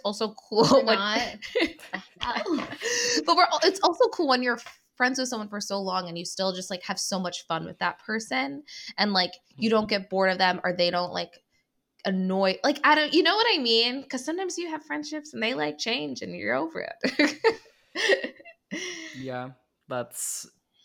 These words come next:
Speaker 3: I'm definitely feeling that with some people now. People that I've
Speaker 1: Yeah.
Speaker 3: been, yeah.
Speaker 1: When you get older, you realize who you're, like, what you need, what you want, and how X, Y, and Z is
Speaker 2: Yeah.
Speaker 1: not supporting you and is not there for
Speaker 3: Yeah.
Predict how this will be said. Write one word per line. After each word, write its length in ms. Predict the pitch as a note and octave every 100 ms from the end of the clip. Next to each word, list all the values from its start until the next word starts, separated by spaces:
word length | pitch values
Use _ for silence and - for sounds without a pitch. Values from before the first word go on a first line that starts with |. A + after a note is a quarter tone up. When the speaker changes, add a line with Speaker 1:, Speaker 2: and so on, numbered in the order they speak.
| _
Speaker 3:
I'm 140 | C#3
definitely 540 | C3 B2+ A#2 C3+ G2+ B2
feeling 320 | B2 G#2+ A2
that 140 | G#2 G#2
with 120 | A#2
some 180 | F#2+ G2
people 300 | A2 G#2 G#2+
now. 320 | G2 G#2+ A2 - _
People 240 | A#2 G3+
that 120 | A2+ A2
I've 60 |
Speaker 1:
Yeah. 180 | B3 G#3+ F2+ E3 - _
Speaker 3:
been, 100 | A#2+
yeah. 140 | A2 -
Speaker 1:
When 200 | D#4 E4
you 80 |
get 180 | D#4+ D#4+ -
older, 320 | A3 A3 G#3+
you 200 | G3 F#3
realize 960 | E3+ F3+ F#3+ F3 D3+ D3+ - - - - _ _ -
who 120 | G#3
you're, 360 | F#3 F3 E3 D3+ _ _ _ -
like, 120 | F#3
what 380 | E3+ F3 F3+ F3+
you 240 | D#3+ F3+
need, 480 | E3+ E3 E3+ F#3 G3 -
what 200 | F3+ E3+
you 180 | F3
want, 260 | E3+ E3 F3+
and 100 | E3
how 300 | - D#3 D#3 -
X, 220 | F3 -
Y, 100 | E3+
and 120 | E3
Z 280 | E3 E3 F3+
is 120 | F#3
Speaker 2:
Yeah. 80 | F3+ D#3+
Speaker 1:
not 360 | D#3 E3 -
supporting 440 | - - D#3+ E3+ F#3
you 120 | G3+
and 120 | -
is 100 | - -
not 300 | F3+ E3 -
there 160 | E3
for 180 | E3
Speaker 3:
Yeah. 80 | F3+